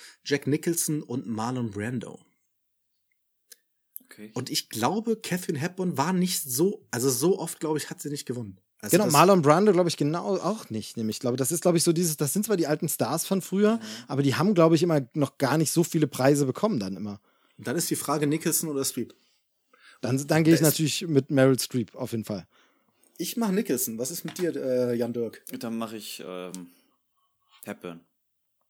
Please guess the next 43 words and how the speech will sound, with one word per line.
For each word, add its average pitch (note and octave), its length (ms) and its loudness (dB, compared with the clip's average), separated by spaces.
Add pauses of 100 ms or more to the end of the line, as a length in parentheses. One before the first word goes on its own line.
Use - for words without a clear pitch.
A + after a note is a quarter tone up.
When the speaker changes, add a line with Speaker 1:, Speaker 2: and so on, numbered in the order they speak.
(640)
Speaker 1:
Hepburn. G#2 540 -8 (260)
Gucken G3 260 -4
wir F#3+ 120 2
mal. G3 240 -4 (460)
Damit C#3 260 0
hast C#3 180 0
du C#3 40 2
recht. - 400 4
Speaker 2:
Ja. C#4 80 -2 (420)
Das - 140 -10
wusste G3+ 300 2
ich - 120 -6
nämlich. C3+ 460 -2
Es - 100 -10
war C#3+ 100 2
nicht C3+ 160 -6
geraten. D#3 340 0
Speaker 3:
Ja, A2+ 40 -8
klar. A#2 260 -2 (260)
Das A#2 160 -6
ist, C3 120 -2
äh C#3 40 2
Speaker 1:
Also, E3 300 6
neunzehnhunderteinundachtzig D#3+ 1120 0
war C#3+ 160 4
da D3 120 6
sie B2+ 120 2
die C3 80 0
erste, C3+ 320 -2
die B2+ 140 -4
alle, C3+ 380 -2
die C3 140 -4
das B2+ 180 0
dann B2 220 -2
viermal C3+ 420 0
geschafft D3+ 440 -4
hat. F#3+ 140 -6
Und C3 160 -6
zwar B2 360 -6
einmal A2+ 720 -4
für A#2+ 440 -2
Morning F3 380 0
Glory, C3 520 0